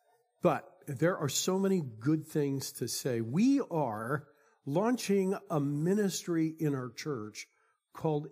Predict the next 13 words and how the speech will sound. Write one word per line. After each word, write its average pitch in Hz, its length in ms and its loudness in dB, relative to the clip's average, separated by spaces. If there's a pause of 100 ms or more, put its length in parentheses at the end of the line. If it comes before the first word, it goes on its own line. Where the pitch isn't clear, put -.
Impact, 139 680 0
and 139 160 0
you 170 100 4
can 190 200 -2
see 175 240 -2
its 143 200 0
logo 131 540 -2 (420)
on 139 200 0
the 139 100 2
screens. - 800 -4 (720)
Now, 151 300 2 (760)
Impact 202 560 4
is 147 220 -4